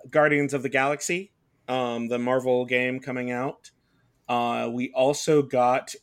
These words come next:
a little quickie trailer for Wolverine, uh, as done by Insomniac, who are, who've been doing the PlayStation four and PlayStation five Spider-Man games.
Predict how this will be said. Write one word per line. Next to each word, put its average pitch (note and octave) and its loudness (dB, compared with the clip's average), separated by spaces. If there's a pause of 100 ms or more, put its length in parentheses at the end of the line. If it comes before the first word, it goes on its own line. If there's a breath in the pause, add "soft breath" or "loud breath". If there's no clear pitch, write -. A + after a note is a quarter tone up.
a A#2+ -2 (500)
little E3+ 2
quickie G3+ 0
trailer C#3 -2
for C3 2
Wolverine, D3 4 (200)
uh, B2+ 0
as B2+ -2
done C#3 0
by B2 2
Insomniac, C#3 0 (480 soft breath)
who C#3+ 2
are, B2+ 0 (280)
who've C#3 2
been C#3+ 2
doing D3 4
the B2+ 0
PlayStation C#3 -2
four C#3 2
and B2+ -6
PlayStation C3 -6
five B2+ 2
Spider-Man C3+ 0
games. A#2+ -8